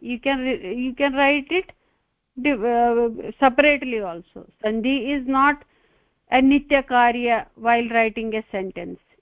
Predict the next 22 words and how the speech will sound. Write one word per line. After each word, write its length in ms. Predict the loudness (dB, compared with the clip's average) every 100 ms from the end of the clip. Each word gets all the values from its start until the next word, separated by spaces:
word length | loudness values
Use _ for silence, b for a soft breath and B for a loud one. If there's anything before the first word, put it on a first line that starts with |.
| -6
In 160 | -2
the 120 | -2 0
sentence, 500 | 0 0 0 -2 -2 -2
sandhi 320 | -2 -2 0
karya 480 | 2 2 2 0 0
is 60 | -2
not 240 | -2 -2 -4 -10
nitya. 480 | -2 -2 -2 -6 -6 -10 _
Nitya 380 | -2 2 2 2
itukte, 360 | -2 0 0 0 b b b _
definitely 640 | 0 2 2 2 2 2 4
you 160 | 4
have 260 | 4 2 2
to 120 | -4
do 200 | -2 0
it. 240 | 2 0 -2 b b b b
I 160 | 2 2
can 220 | 2 0
write 280 | 2 0 0 -2
separately. 720 | -2 -2 -4 -6 -8 -14 -14 _
Suryah, 760 | 2 4 4 4 2 4 2 2 _ _ _ _ _ _ _ _ _ _ _ _
uh, 300 | 2 2